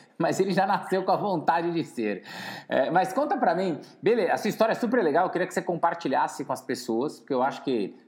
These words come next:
todo professor deve ter a historinha dele, o porquê que nasceu, o porquê que aconteceu, o porquê que você virou, e eu acho que é muito legal a gente compartilhar, porque eu acho que várias pessoas vão se identificar no mesmo formato do que você viveu. Mas eu acho que é bacana a gente trazer agora um pouquinho,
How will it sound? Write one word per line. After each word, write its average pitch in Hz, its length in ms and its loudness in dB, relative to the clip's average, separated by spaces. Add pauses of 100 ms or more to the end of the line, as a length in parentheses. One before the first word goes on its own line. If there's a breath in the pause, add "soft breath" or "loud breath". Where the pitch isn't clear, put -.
(100)
todo 175 200 2
professor 139 420 -2
deve 139 220 0
ter 143 80 -2
a 131 40 0
historinha 117 540 -2
dele, 104 440 0
o 98 60 -4
porquê 110 380 -6
que 120 120 -8
nasceu, 107 460 -6
o - 20 -4
porquê 104 340 -6
que 123 80 -4
aconteceu, 107 520 -6
o 104 40 -6
porquê 104 280 -6
que 107 100 -12
você 104 260 -6
virou, 95 320 -4
e 120 60 0
eu 113 100 -2
acho 127 160 -2
que - 80 -6
é - 20 -4
muito 147 220 -4
legal 131 300 0
a 131 40 -2
gente 131 180 -8
compartilhar, 147 880 -4
porque - 120 -6
eu 156 60 2
acho 147 120 -4
que - 80 -12
várias 151 200 0
pessoas 143 300 -4
vão 147 100 -6
se 143 120 -8
identificar 143 1000 -4 (260 soft breath)
no 123 100 0
mesmo 123 340 0
formato 120 480 -2
do 117 100 -4
que 120 140 -6
você 120 320 -4
viveu. 123 380 -6 (520 soft breath)
Mas 160 160 0
eu 208 60 4
acho 160 100 -2
que - 60 2
é 233 40 2
bacana 160 640 0 (140)
a 127 60 -4
gente 131 140 -2
trazer 147 260 2
agora 156 320 2
um 139 60 -4
pouquinho, 120 580 -2